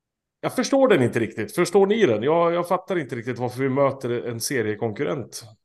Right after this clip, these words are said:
i en träningsmatch, eh, en vecka innan vi ska dra igång serien igen. Varför gör vi detta? Har vi gjort det förut någon gång?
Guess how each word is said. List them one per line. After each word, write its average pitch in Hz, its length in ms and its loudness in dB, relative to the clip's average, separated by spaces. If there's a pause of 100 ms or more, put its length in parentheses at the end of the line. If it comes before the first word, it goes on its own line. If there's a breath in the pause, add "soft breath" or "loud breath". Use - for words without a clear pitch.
i 127 100 -10
en 113 120 -8
träningsmatch, 120 640 -4
eh, 113 460 -12
en 110 100 -6
vecka 120 320 -4
innan 107 220 -4
vi 104 60 -8
ska 104 140 -12
dra 113 360 -6
igång 107 200 -4
serien 131 360 -6
igen. 98 180 -10 (720)
Varför 135 340 -8
gör 135 100 -2
vi 127 100 -8
detta? 127 280 -10 (420)
Har 127 80 -4
vi 127 80 0
gjort 165 160 -2
det 143 100 0
förut 143 320 -2
någon 156 100 -4
gång? 101 220 -10